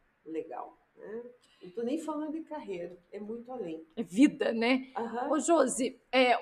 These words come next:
Speaker 2: hoje quando você olha tanta ferramenta disponível,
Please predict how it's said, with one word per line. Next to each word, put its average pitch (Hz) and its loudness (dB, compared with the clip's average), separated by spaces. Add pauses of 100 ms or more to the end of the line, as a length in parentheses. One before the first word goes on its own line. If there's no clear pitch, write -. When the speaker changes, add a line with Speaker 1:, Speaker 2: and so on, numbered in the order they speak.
Speaker 2:
hoje 320 6
quando 311 -2
você 294 -2
olha 254 4 (280)
tanta 392 4
ferramenta 294 2
disponível, 254 -2